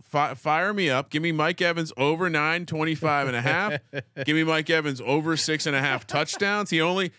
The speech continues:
Speaker 1: he only had, he had six last year in a horrible year.
Speaker 2: Yeah, that's what I'm saying.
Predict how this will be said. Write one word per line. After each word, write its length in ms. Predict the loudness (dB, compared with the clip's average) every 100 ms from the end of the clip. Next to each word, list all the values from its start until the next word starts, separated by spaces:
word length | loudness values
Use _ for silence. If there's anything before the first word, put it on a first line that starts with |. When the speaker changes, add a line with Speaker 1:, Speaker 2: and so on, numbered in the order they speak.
| _ -2
Speaker 1:
he 120 | 0
only 200 | 2 2
had, 120 | 2
he 100 | 2
had 140 | 0 0
six 300 | 0 0 0
last 340 | 0 0 0
year 140 | 0 2
in 60 | 2
a 80 |
horrible 480 | 2 2 2 0 -2
year. 420 | 0 0 2 2 2
Speaker 2:
Yeah, 300 | 2 0 -6 _ _
that's 220 | 0 0
what 80 | 0
I'm 100 | 0
saying. 440 | 2 2 2 0